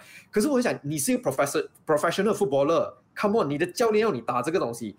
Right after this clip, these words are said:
你不是跟教练讲，“我觉得我不可以这样打，所以我，我打不好。”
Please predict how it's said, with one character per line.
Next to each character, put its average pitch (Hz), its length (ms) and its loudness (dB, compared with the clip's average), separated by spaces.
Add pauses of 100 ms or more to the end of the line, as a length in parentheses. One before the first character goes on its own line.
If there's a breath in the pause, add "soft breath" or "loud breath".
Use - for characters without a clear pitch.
(140 soft breath)
你 160 100 -4
不 247 120 -2
是 247 120 2
跟 165 380 -2
教 196 140 0
练 202 140 2
讲 120 220 -2 (140)
，“我 127 200 -2
觉 147 140 0
得 165 80 4
我 117 160 -2
不 - 160 -14
可 147 80 -4
以 127 40 0
这 127 80 -2
样 123 120 -2
打， - 240 -12 (160)
所 143 140 -2
以 147 40 2
我， 110 240 -4
我 113 340 -4 (160)
打 113 120 -6
不 135 120 -2
好。” 113 300 -6